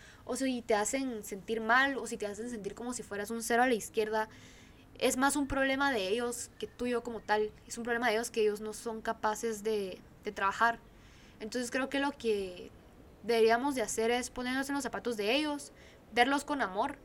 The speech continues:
y más que eso, agradecer que igual están.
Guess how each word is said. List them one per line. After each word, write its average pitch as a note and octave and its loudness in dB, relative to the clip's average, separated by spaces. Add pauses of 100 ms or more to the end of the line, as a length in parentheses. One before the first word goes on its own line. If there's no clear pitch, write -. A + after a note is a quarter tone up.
(480)
y B3+ 2
más A#3 2
que B3 2 (760)
eso, D4 2 (420)
agradecer A#3 2
que B3 -4
igual A#3 4
están. A#3+ -2